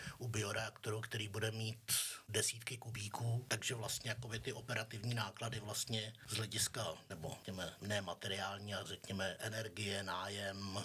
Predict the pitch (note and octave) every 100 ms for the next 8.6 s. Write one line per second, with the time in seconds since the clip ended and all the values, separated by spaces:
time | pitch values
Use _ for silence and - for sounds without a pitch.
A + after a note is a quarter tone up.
0 | - - G2 - - G#2 G2+ G2 G2 F#2+
1 | - - F#2 F2+ G2 F#2 E2 - - G#2+
2 | F#2+ G2 F#2+ G2 G#2 G2 G2+ - - -
3 | A2+ A2 - G#2+ F#2+ - G2+ F2+ G#2 G2
4 | - - G2+ A2 - F#2+ F#2 G2 F#2 -
5 | - - G2 G2+ G2+ F#2 G2 F#2 - G#2
6 | G2+ G2 F2+ E2+ F2+ - A#2 A2+ D3 D#3
7 | - - E2+ F2 E2+ F2 F2 F#2+ F2 F2+
8 | E2+ - F#2+ G#2+ A#2